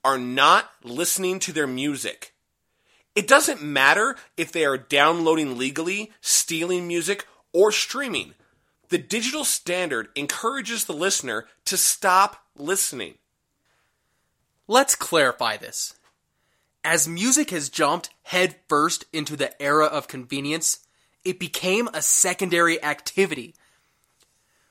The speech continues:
Speaker 2: With the ease of just hitting play with a mouse click, consumers began to treat music as background noise,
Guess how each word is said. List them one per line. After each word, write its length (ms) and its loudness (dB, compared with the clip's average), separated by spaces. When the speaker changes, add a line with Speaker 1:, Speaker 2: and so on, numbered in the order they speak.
Speaker 2:
With 220 -2
the 180 -2
ease 280 0
of 100 0
just 220 0
hitting 400 -2
play 400 0
with 180 0
a 40 0
mouse 360 0
click, 320 -4
consumers 560 2
began 460 0
to 80 -2
treat 380 -4
music 400 -2
as 160 0
background 640 2
noise, 380 -10